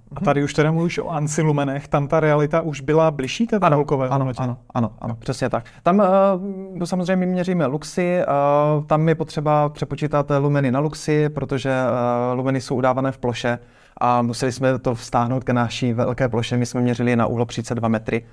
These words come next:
Speaker 2: aby měli všichni, eh, stejné podmínky. Tak, takže tohle, eh, jsme už ale s cenou kolem deseti, dvanácti tisíc.
Speaker 1: Mhm.
Speaker 2: Jo, dostáváme se výš.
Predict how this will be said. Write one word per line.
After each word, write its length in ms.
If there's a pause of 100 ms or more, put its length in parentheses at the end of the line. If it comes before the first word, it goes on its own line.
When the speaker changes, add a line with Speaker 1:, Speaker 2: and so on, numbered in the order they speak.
(220)
Speaker 2:
aby 160
měli 200
všichni, 340
eh, 300
stejné 320
podmínky. 560 (1000)
Tak, 240 (240)
takže 220
tohle, 440
eh, 280
jsme 220
už 220
ale 180
s 40
cenou 280
kolem 280
deseti, 340
dvanácti 440
tisíc. 500
Speaker 1:
Mhm. 120
Speaker 2:
Jo, 120
dostáváme 460
se 140
výš. 340